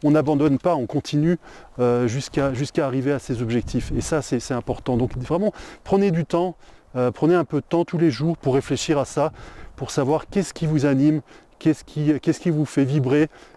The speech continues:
euh, qu'est-ce qui vous fait rêver. Prenez quelques minutes, vous pouvez fermer les yeux, prendre du temps le matin, euh,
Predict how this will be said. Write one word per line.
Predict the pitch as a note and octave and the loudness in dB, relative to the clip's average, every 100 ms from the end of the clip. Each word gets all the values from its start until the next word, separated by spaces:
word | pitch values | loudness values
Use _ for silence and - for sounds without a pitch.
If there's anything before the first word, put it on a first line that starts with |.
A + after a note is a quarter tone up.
| - | -2
euh, | B2+ B2+ | 0 2
qu'est-ce | D#3 - | 0 0
qui | E3 | 0
vous | D#3 | 0
fait | - D3 | 2 2
rêver. | D3+ C3 D3 D3 - | 4 4 2 0 -4
Prenez | D3 D3+ | 2 2
quelques | D3+ F#3+ - | 2 0 2
minutes, | F3+ F3 F3 E3+ - - - - - | 4 4 4 0 -8 -20 -20 -20 -10
vous | A2 | -6
pouvez | - C#3 | 0 0
fermer | - D3 D3 | 2 4 4
les | D3+ B2+ | 4 4
yeux, | C#3+ D#3 D#3 | 4 4 4
prendre | D3 B2+ B2+ | 0 0 0
du | B2 | -2
temps | - C#3+ | -2 0
le | |
matin, | C#3+ C3+ D3+ E3 - - - - - | 0 0 0 -2 -4 -14 -20 -20 -4
euh, | C3 B2+ B2+ B2+ | 0 2 2 2